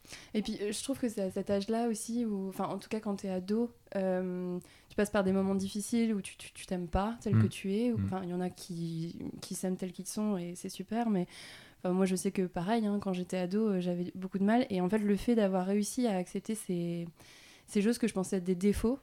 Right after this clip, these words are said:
Speaker 2: Mm.
Speaker 1: en fait, aujourd'hui, euh, c'est plus du tout des défauts. Au contraire, ça
Speaker 2: Trop
Speaker 1: fait
Speaker 2: des
Speaker 1: que
Speaker 2: forces.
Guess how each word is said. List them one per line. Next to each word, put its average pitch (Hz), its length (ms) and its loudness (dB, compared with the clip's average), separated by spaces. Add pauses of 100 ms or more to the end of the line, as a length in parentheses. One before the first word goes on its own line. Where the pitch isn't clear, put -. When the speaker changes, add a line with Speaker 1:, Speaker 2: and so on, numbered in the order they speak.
(100)
Speaker 2:
Mm. 151 120 6
Speaker 1:
en 185 60 6
fait, 214 160 4
aujourd'hui, 196 440 4
euh, 202 100 4
c'est - 140 -4
plus - 200 6
du 220 120 2
tout 226 140 0
des 196 140 6
défauts. 190 340 4
Au 214 60 2
contraire, 202 360 -2
ça 208 120 -2
Speaker 2:
Trop 196 80 2
Speaker 1:
fait 202 60 6
Speaker 2:
des 190 40 4
Speaker 1:
que 190 80 0
Speaker 2:
forces. 180 280 0